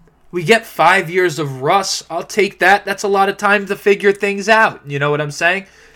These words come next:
And he is one of the best quarterbacks of our generation, although I did just read some blasphemy that I heard out of Ryan Clark in regards to Russell Wilson,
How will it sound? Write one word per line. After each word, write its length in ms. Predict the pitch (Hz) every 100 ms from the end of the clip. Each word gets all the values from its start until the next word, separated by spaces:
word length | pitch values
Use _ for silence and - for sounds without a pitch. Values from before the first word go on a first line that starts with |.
| _ -
And 160 | 170
he 260 | 160 160 -
is 240 | 202 240
one 160 | 180 156
of 60 | 131
the 80 |
best 260 | 131 131 -
quarterbacks 480 | 147 123 123 120 -
of 80 | 123
our 80 |
generation, 640 | 120 131 123 120 123 135 151
although 240 | 143 127
I 100 | 123
did 200 | 127 165
just 260 | 139 127 127
read 240 | 143 135
some 320 | - 127 123
blasphemy 1120 | 127 127 165 220 294 277 - 247 117 117 143 - _ _ _ -
that 160 | 151 151
I 140 | 147
heard 240 | 139 160
out 120 | 143 135
of 120 | 127
Ryan 320 | 139 131 127
Clark 380 | - 214 208 190
in 120 | 135
regards 400 | 131 131 127 123
to 80 | -
Russell 340 | 123 113 117
Wilson, 420 | 117 113 113 117